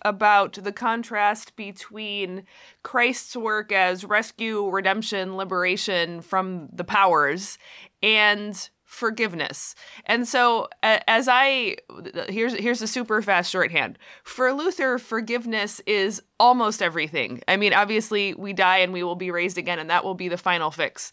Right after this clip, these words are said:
But in this life, forgiveness is his constant drumbeat of the reality of what is given to us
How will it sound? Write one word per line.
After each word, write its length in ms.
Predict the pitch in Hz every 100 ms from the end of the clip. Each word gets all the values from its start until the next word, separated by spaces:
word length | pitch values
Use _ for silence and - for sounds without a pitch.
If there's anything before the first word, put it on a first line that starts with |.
| - - -
But 240 | 202 214
in 260 | 226 233 233
this 220 | 320 -
life, 460 | 226 202 196 - -
forgiveness 800 | - - 220 226 233 214 170 185 -
is 260 | 196 190
his 340 | 185 202 185 180
constant 800 | - - 233 233 226 196 165 165
drumbeat 640 | 180 190 196 180 170 -
of 220 | 180 165
the 100 | 175
reality 720 | 175 175 175 175 160 156 147 156 - - -
of 160 | 196
what 180 | 190 202
is 140 | 196
given 380 | 185 214 208 202
to 200 | 190 214
us 300 | 165 170 -